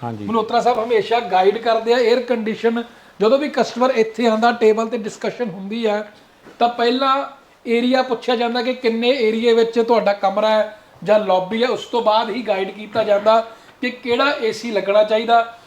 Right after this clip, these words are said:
Speaker 2: ਕਿੰਨੇ ਵਾਟ ਦਾ ਲੱਗਣਾ ਚਾਹੀਦਾ, ਕਿਲੋਵਾਟ ਦਾ ਲੱਗਣਾ
Speaker 1: ਅੱਜ,
Speaker 2: ਚਾਹੀਦਾ।
Speaker 1: ਅੱਜ ਅਸੀਂ ਗਿਆਨ ਨਹੀਂ ਦੇਣਾ, ਅੱਜ ਅਸੀਂ
Speaker 2: ਨਹੀਂ,
Speaker 1: ਰੇਟ
Speaker 2: ਨਹੀਂ,
Speaker 1: ਦੇਣਾ।
Speaker 2: ਨਹੀਂ,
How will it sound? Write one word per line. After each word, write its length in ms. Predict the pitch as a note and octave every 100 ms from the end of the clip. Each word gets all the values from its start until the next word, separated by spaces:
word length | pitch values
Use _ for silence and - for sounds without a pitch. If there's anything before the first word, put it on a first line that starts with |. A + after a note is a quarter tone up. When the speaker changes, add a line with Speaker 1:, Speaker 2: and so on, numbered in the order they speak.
| - -
Speaker 2:
ਕਿੰਨੇ 260 | A3 A#3+ B3
ਵਾਟ 240 | A3 G#3+
ਦਾ 120 | A3
ਲੱਗਣਾ 300 | A3 A3 A3
ਚਾਹੀਦਾ, 340 | A3 A3+ A#3+ A3+
ਕਿਲੋਵਾਟ 480 | A3 G#3+ G#3+ G#3
ਦਾ 100 | G#3
ਲੱਗਣਾ 220 | G#3+ G#3 A3
Speaker 1:
ਅੱਜ, 140 | E3+
Speaker 2:
ਚਾਹੀਦਾ। 260 | F3 A3 F#3
Speaker 1:
ਅੱਜ 180 | F3+
ਅਸੀਂ 140 | F#3+ G3+
ਗਿਆਨ 260 | F3 D#3
ਨਹੀਂ 120 | D#3 E3+
ਦੇਣਾ, 280 | C#3 B2 - E3
ਅੱਜ 140 | E3+
ਅਸੀਂ 160 | F#3+ A3
Speaker 2:
ਨਹੀਂ, 100 | F#3+
Speaker 1:
ਰੇਟ 120 | G3
Speaker 2:
ਨਹੀਂ, 100 | G3
Speaker 1:
ਦੇਣਾ। 100 | F3
Speaker 2:
ਨਹੀਂ, 120 | C#3+